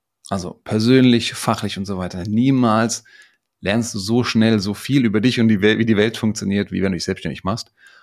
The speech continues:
Und sei es nur in Teilzeit. Aber tatsächlich kann so die, die Zeit zwischen zwei Jobs auch eine Chance der, <laughs> der, der Besinnung klingt jetzt ein bisschen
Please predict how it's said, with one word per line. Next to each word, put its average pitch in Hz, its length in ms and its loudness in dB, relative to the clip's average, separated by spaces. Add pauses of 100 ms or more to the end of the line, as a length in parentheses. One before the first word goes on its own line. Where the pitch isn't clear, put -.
(120)
Und 147 140 2
sei 135 120 4
es 127 120 0
nur 117 80 0
in 110 80 -2
Teilzeit. - 480 -8 (1000)
Aber 131 160 2
tatsächlich 156 400 0
kann 170 200 2
so 147 100 -4
die, 113 400 -2
die - 240 -10
Zeit 220 380 2
zwischen 135 300 0
zwei 85 180 -2
Jobs 110 340 -2
auch 101 220 -6
eine 98 360 -4
Chance 110 360 -4
der, 87 420 -4 (720)
<laughs> - 80 -16 (340)
der, 98 80 -2
der - 240 -10
Besinnung 107 360 0
klingt 101 200 -2
jetzt 98 180 -6
ein 92 80 -4
bisschen 92 460 -6